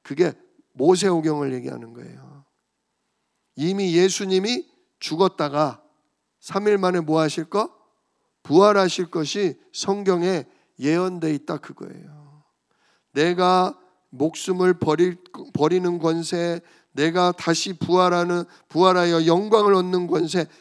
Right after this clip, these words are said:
이 모든 게 모든 성경에 기록돼 있다. 결국 주님이 지금 이, 이게 이제 예수님이 십자가 지시기 한,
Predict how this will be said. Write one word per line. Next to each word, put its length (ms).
이 160
모든 440
게 240
모든 400
성경에 640
기록돼 440
있다. 480
결국 640
주님이 640
지금 320
이, 240
이게 240
이제 240
예수님이 680
십자가 680
지시기 640
한, 380